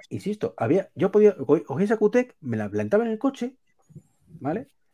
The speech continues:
Y es que el problema no es que, no es que tuviera el G P S, la, la propia Q T E C, que creo que ni siquiera tenía G P S tampoco,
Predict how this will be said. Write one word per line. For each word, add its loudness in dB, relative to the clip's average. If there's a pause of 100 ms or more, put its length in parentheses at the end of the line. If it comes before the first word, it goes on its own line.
(140)
Y 0
es -2
que 0
el -6
problema 0
no 0
es -10
que, -2
no 0
es -6
que -4
tuviera 4
el 0
G -6
P 4
S, -2 (300)
la, 2
la -2
propia 4
Q -4
T 2
E 6
C, -18
que -16
creo 0
que -2
ni -2
siquiera -4
tenía -6
G -10
P -8
S -10
tampoco, -4